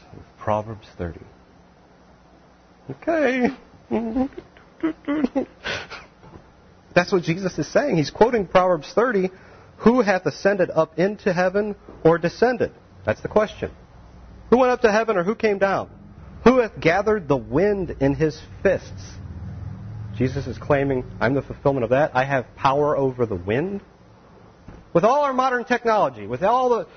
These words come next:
the great things we have, we cannot stop tornadoes.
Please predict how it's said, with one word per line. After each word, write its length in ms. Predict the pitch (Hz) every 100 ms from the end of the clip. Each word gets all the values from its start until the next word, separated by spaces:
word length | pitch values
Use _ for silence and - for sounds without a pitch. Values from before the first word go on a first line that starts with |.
| - -
the 100 | 151
great 400 | 151 240 254 -
things 300 | 247 226 185
we 140 | 202
have, 280 | 202 165 156
we 180 | 262 285
cannot 420 | - 214 220 -
stop 420 | - 180 180 -
tornadoes. 500 | 196 185 180 135